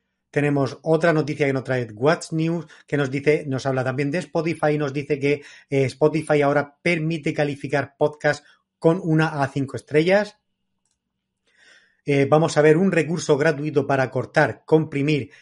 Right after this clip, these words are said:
y cambiar la resolución de los vídeos. Y vamos a ver las seis tendencias de búsqueda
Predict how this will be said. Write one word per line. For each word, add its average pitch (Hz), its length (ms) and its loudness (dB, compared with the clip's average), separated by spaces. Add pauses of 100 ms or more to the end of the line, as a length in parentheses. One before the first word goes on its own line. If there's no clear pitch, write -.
(140)
y 165 100 -2
cambiar 139 360 2
la 147 140 0
resolución 127 540 -4
de 143 120 -2
los 165 160 -4
vídeos. 180 560 -4 (880)
Y 202 80 0
vamos 202 260 2
a 196 60 -4
ver 190 160 2
las 175 320 -2
seis 185 220 -2
tendencias 151 680 -4
de 196 140 4
búsqueda 180 540 -2